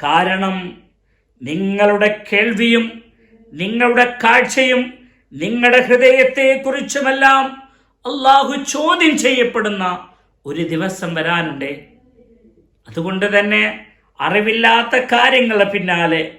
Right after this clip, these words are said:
നിങ്ങൾ പോകല്ല കേട്ടോ" എന്ന് മുത്തുനബി സല്ലല്ലാഹു അലൈഹി വസല്ലം തങ്ങൾ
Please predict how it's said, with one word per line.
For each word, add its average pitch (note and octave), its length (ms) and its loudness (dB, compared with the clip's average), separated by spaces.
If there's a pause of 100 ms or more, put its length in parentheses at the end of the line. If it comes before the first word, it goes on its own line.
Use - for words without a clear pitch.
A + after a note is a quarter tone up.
(380)
നിങ്ങൾ D#3+ 340 -6 (220)
പോകല്ല F3 400 -4 (120)
കേട്ടോ" E3+ 280 0 (180)
എന്ന് E3 220 -4 (460)
മുത്തുനബി F3 760 -4 (480)
സല്ലല്ലാഹു E3+ 720 0
അലൈഹി E3+ 300 -4
വസല്ലം D3 360 -4 (100)
തങ്ങൾ C3+ 200 -6